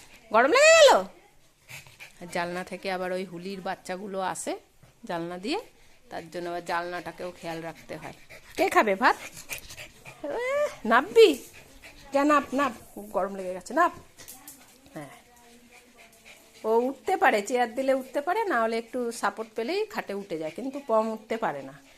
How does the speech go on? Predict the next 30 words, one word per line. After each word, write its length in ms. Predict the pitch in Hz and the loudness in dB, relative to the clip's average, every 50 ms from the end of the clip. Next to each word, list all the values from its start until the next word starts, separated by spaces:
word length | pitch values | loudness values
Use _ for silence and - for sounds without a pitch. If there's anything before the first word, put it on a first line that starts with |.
| - - - - | -20 -20 -10 -4
আর 180 | 180 185 190 196 | -2 0 0 0
উঠতে 300 | 214 220 - - - 247 | -2 -6 -6 -2 -2 0
পারলেও 460 | 254 262 214 202 208 226 262 311 359 | 2 2 0 2 2 2 2 0 0
কি, 160 | - - 180 | 0 -4 -6
ওকে 220 | 165 170 170 - 233 | -6 -4 -2 -2 -2
উঠিয়ে 480 | 226 214 214 208 214 240 247 254 330 | -2 -2 -6 -10 -8 -4 0 0 2
মিনিটের 420 | 285 233 214 226 - - 339 277 262 | 2 2 0 0 0 0 0 0 0
মধ্যে 280 | 247 247 240 226 262 | 0 -2 -2 -2 -2
যেখানে 380 | 226 220 214 - - 247 269 262 | 0 -2 -2 -2 -2 -2 0 2
দাঁড় 200 | 247 240 233 247 | 2 2 2 2
করাবো, 300 | - 262 269 269 269 330 | 2 2 2 2 2 2
উঠে 380 | - 277 269 320 - 302 311 | 0 0 -2 4 6 6 6
যেখানে 460 | 262 247 254 254 247 - - 302 339 320 | 8 6 4 4 6 4 4 4 6 6
দাঁড়াবে 380 | 294 294 302 311 320 508 554 | 6 8 8 8 6 6 4
সেখানেই 480 | - - 349 226 - 269 240 254 247 285 | 2 2 -4 -4 -2 -2 -2 0 0 -2
হিসি 240 | 220 156 - - 156 | -2 -4 -8 -10 -10
করে 200 | - - - - | -12 -12 -14 -14
দেবে। 220 | - - - - - - - _ _ _ - - - - - - - - - - | -14 -16 -18 -18 -20 -20 -20 _ _ _ -20 -20 -20 -20 -20 -20 -20 -20 -20 -18
তার 100 | - 190 | -16 -10
জন্য 240 | - 220 220 220 226 226 | -8 -6 -6 -6 -6 -8
পটলকে 400 | 214 202 - 202 208 202 214 214 | -10 -10 -8 -12 -12 -12 -14 -16
খাটে 280 | - - - - 185 | -14 -14 -14 -12 -12
উঠানো 380 | 185 185 - 185 185 185 185 196 | -14 -12 -12 -12 -12 -12 -12 -14
হয় 200 | 180 185 - - | -14 -14 -18 -18
না। 100 | - - - - _ _ _ - - _ - - - - - | -18 -20 -20 -20 _ _ _ -20 -20 _ -20 -20 -20 -6 -2
আর 120 | 196 202 | -2 -2
এমনিতেও 380 | 214 208 190 202 208 - 262 269 | 0 -2 -4 -6 0 4 6 8
ও 200 | 247 220 220 220 | 8 8 8 6
উঠতে 380 | 220 185 - - - - 208 202 | 4 0 -6 -10 -6 -6 -6 -4
চায় 200 | - 147 - | -4 -10 -10